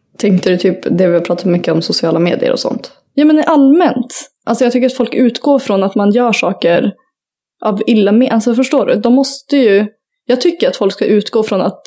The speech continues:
Speaker 2: andra gör det bästa man kan. Faktiskt. Jag
Speaker 1: Ja,
Speaker 2: tror att
Speaker 1: men
Speaker 2: det
Speaker 1: alla
Speaker 2: blir en
Speaker 1: gör ju
Speaker 2: bättre,
Speaker 1: inte det.
Speaker 2: nej, jag ty-, jag tror att det blir en bättre värld då.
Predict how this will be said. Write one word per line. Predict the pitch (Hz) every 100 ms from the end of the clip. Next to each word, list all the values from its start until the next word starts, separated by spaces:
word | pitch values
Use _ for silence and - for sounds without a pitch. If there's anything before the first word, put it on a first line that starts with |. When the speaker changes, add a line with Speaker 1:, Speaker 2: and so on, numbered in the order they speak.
| -
Speaker 2:
andra | 233 202 196 226
gör | 202 208 202
det |
bästa | 180 208 - 196
man | 196
kan. | 117 - - _ _ _ _ _ _ -
Faktiskt. | - - - 233
Jag | 208
Speaker 1:
Ja, |
Speaker 2:
tror | 190
att | 294
Speaker 1:
men | 233
Speaker 2:
det | 220
Speaker 1:
alla |
Speaker 2:
blir | 220
en |
Speaker 1:
gör | 214
ju |
Speaker 2:
bättre, | 285 196
Speaker 1:
inte | -
det. | -
Speaker 2:
nej, | 269 302 285
jag | 247
ty-, | 302 -
jag | 285
tror | 381
att | 339
det | 233
blir | 202 208
en | 208
bättre | 214 220
värld | 208 214
då. | -